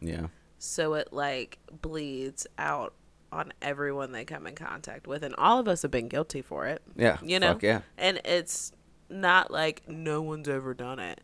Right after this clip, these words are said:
Speaker 1: Mm-hmm.
Speaker 2: You know, some people really haven't. They ha-, you know, they haven't, you know, they don't have,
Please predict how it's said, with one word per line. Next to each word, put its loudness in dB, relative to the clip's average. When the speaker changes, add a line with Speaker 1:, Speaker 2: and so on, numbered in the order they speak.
Speaker 1:
Mm-hmm. 0
Speaker 2:
You 0
know, 2
some 2
people 4
really 10
haven't. 2
They 2
ha-, -2
you -2
know, 0
they 0
haven't, -2
you -2
know, 0
they 0
don't 0
have, -2